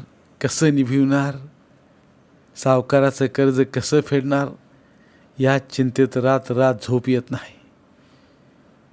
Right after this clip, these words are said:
कर्जाचा डोंगर वाढायला लागलाय. आणि नाना, तू म्हणतो जीवाला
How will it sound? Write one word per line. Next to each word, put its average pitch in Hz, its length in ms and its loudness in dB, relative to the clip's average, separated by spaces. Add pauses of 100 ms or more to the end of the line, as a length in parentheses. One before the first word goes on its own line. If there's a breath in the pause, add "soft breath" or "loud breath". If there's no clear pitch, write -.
(300)
कर्जाचा 139 460 2
डोंगर 139 400 2
वाढायला 139 420 2
लागलाय. 131 380 -4 (800)
आणि 127 140 -2
नाना, 131 460 0 (720)
तू 147 100 0
म्हणतो 131 480 2
जीवाला 135 640 0